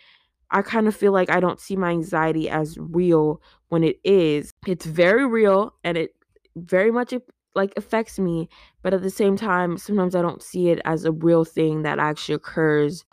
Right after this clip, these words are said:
When I started this podcast, like, the first episode I ever recorded was called Teenage Anxiety, and at that time, I didn't have a therapist or any of that, so I was just like, "Yeah, I, I'm not diagnosed, I'm not diagnosed,"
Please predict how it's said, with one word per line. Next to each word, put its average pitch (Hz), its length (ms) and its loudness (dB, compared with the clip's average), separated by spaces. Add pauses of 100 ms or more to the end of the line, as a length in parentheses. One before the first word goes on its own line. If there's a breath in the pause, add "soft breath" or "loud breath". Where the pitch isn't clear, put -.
When 220 220 2
I - 200 2
started 262 420 2
this 233 180 2
podcast, 214 720 -2
like, 175 200 -4
the 185 80 -2
first 185 400 -2
episode 185 440 -4
I - 220 -4
ever 170 160 -2
recorded 175 580 -2
was 185 120 -14
called - 260 -6
Teenage 175 560 -4 (440 loud breath)
Anxiety, 185 720 2 (300 loud breath)
and 202 80 0
at 226 140 0
that 214 180 2
time, 180 480 0
I 170 80 2
didn't 180 180 -2
have 180 200 -4
a - 60 -10 (100)
therapist 214 800 -2 (680 loud breath)
or 175 520 4 (120)
any 220 220 0
of 202 120 -2
that, 196 300 0
so 175 440 -2
I 185 100 -2
was 180 140 -4
just 170 160 -10
like, 165 160 -8 (240 soft breath)
"Yeah, 262 260 0
I, 247 280 4 (100)
I'm 240 140 0
not 254 180 0
diagnosed, 208 640 2
I'm 214 80 -8
not 202 180 -2
diagnosed," 185 500 -2